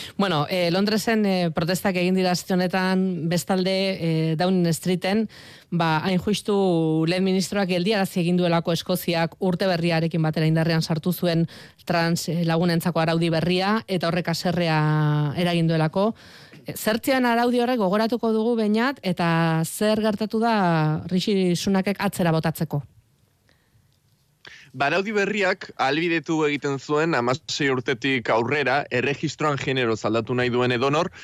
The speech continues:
Speaker 2: ba, eskubide eta askatasun osoz halaxe egitea, adibidez, medikuaren diagnostikorik gabe, besteak beste. Horrela gutxienez, ba, bi urte itxaron beharrean, sei hilabetean lortu dezakete, ba, haien nortasuna legalki ezartzea. Rishi Sunakek dio,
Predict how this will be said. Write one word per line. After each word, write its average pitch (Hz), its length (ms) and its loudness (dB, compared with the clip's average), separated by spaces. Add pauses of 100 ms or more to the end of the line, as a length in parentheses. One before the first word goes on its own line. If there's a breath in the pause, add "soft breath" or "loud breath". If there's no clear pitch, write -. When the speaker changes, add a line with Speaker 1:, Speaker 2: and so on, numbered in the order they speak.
(140 loud breath)
Speaker 2:
ba, 117 120 -2
eskubide 139 440 -2
eta 107 220 -2
askatasun 131 600 -4
osoz 151 460 -2
halaxe 123 360 2
egitea, 147 440 0 (340 loud breath)
adibidez, 139 460 0
medikuaren 131 500 0
diagnostikorik 117 800 -4
gabe, 110 400 0 (260 loud breath)
besteak 110 440 -4 (280)
beste. 104 360 -8 (260 loud breath)
Horrela 147 300 0
gutxienez, 160 500 -4
ba, 123 160 -2
bi 123 140 -4
urte 139 240 -2
itxaron 135 360 -2
beharrean, 135 600 0
sei 131 240 -2
hilabetean 120 420 0
lortu 113 300 0
dezakete, 120 440 -2
ba, 117 140 2
haien 113 200 0
nortasuna 123 460 -2
legalki 113 540 -2
ezartzea. - 560 -6 (680 loud breath)
Rishi 190 320 -2
Sunakek 190 480 -2
dio, 151 480 0